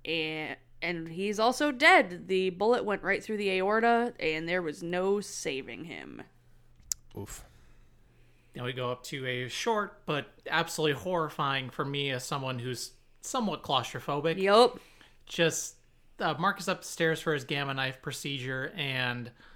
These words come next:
Speaker 3: just this giant helmet, and they have said, they, they said, "Oh yeah, you won't be able to move your face after we lock it in."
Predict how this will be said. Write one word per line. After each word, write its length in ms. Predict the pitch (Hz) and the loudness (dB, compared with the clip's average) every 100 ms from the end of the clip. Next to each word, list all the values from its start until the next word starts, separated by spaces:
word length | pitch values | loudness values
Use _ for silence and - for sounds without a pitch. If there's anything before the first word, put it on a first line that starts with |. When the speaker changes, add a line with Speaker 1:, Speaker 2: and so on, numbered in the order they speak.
| - - - - - _ | -20 -20 -20 -20 -20 _
Speaker 3:
just 360 | - 185 - - | -2 0 -2 -2
this 240 | 170 165 | -2 -2
giant 800 | 160 139 139 160 175 240 247 247 - | -6 -6 -4 0 2 2 2 -2 -4
helmet, 680 | - - 185 185 147 131 - | -8 -2 0 0 -2 -6 -6
and 160 | 151 143 | -6 -2
they 100 | 147 | 0
have 200 | 160 165 | -2 0
said, 260 | 202 160 - | -2 -2 -2
they, 220 | 170 196 - | -2 -2 -4
they 120 | 196 | -4
said, 280 | 170 165 151 - | 0 0 -2 0
"Oh 80 | 208 | 2
yeah, 160 | 180 | 2
you 160 | 151 170 | 2 0
won't 140 | 196 | 0
be 60 | 190 | 0
able 140 | 175 | 0
to 60 | 143 | 0
move 180 | 151 147 | -2 -2
your 120 | 135 | -4
face 400 | - 143 135 120 | -2 0 0 0
after 320 | 135 - 135 | -2 -2 -8
we 140 | 123 117 | -8 -2
lock 320 | 117 117 - | 2 2 0
it 100 | 120 | -6
in." 260 | 120 110 | -6 -6